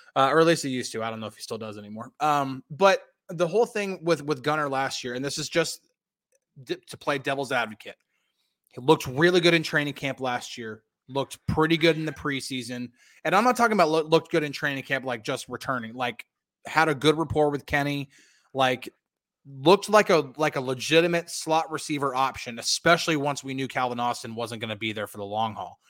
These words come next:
And then it just didn't carry over into the regular season.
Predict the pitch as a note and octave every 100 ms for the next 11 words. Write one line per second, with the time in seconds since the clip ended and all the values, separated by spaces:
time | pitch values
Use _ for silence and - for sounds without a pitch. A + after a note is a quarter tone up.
0 | _ _ _ _ B2+ C#3 C3 C3 D3 C#3
1 | - D3+ C#3 C#3 - - D#3+ C#3+ C3 C3
2 | A#2+ A2+ A#2 A2+ A2+ G#2 G#2 A2+ G2 F#2